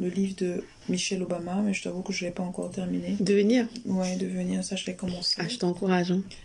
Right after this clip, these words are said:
Speaker 2: <laughs>
Speaker 1: Mais, euh, je l'ai pas encore terminé, je vais le terminer, y a
Speaker 2: Mm.
Speaker 1: aucun souci. Il y a un autre aussi que j'ai beaucoup aimé, de Baptiste Beaulieu, « Mille et une vies aux urgences ».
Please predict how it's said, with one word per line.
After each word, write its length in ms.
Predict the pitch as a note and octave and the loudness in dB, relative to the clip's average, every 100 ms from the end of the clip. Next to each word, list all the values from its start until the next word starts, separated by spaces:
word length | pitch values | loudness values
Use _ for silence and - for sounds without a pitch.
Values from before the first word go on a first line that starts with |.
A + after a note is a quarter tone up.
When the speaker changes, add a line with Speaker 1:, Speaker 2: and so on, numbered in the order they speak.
| - - | -8 0
Speaker 2:
<laughs> 80 | G3+ G3+ | 2 4
Speaker 1:
Mais, 380 | F#3+ F#3 F#3 F3+ | 4 4 2 0
euh, 240 | F3 F3+ | 0 -4
je 140 | F3+ | 0
l'ai 60 | G3 | 0
pas 100 | G3 | 2
encore 180 | G3 F#3+ | 0 0
terminé, 280 | G3 F#3+ G#3+ | 2 4 2
je 80 | A#3 | 2
vais 100 | D4+ | 2
le 60 | |
terminer, 640 | C#4 G#3+ G3 F#3 G3+ A#3 | 2 4 4 4 2 2
y 40 | A3 | 4
a 60 | |
Speaker 2:
Mm. 220 | G#3 G3+ G3+ | 6 8 8
Speaker 1:
aucun 60 | |
souci. 360 | - G#3 - A#3+ - - - - - - | 4 -6 -4 -4 -6 -18 -16 -14 -14 -4
Il 60 | G#3 | 2
y 40 | A3 | 4
a 100 | A3 | 4
un 140 | G#3+ | 6
autre 280 | A#3+ B3 A#3 | 6 4 2
aussi 260 | A3 - | 0 -2
que 140 | G#3+ G#3+ | -2 0
j'ai 300 | G#3 G#3 G#3 | 4 4 4
beaucoup 320 | G3 G#3 C#4 | 2 2 2
aimé, 400 | A3+ G#3 G3 A#3+ | 6 6 6 4
de 140 | B3 G#3 | 2 4
Baptiste 540 | G#3 G#3 A#3+ A#3+ - F#3+ | 2 0 -2 -6 -8 -2
Beaulieu, « 540 | G#3 A3 G3+ G3+ C#4 - - - - - | 2 4 6 6 4 -4 -18 -18 -14 2
Mille 240 | G3+ G#3 G3+ | 6 8 8
et 80 | G3 | 8
une 240 | G3+ G3+ | 8 8
vies 160 | G3+ G3 | 6 4
aux 100 | G3 | 4
urgences ». 960 | G3+ G3+ G3+ G3+ - - - - - | 0 2 2 0 -2 -10 -10 -12 -12